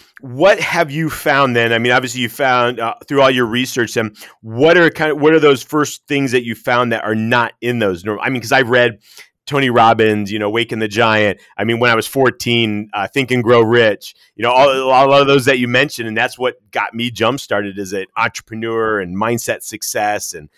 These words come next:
putting stuff down and, you know, writing goals and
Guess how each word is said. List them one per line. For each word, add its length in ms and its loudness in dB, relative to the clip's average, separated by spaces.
putting 280 -4
stuff 340 -2
down 480 -2
and, 180 -8
you 100 -14
know, 120 -6
writing 340 -2
goals 640 0
and 160 -14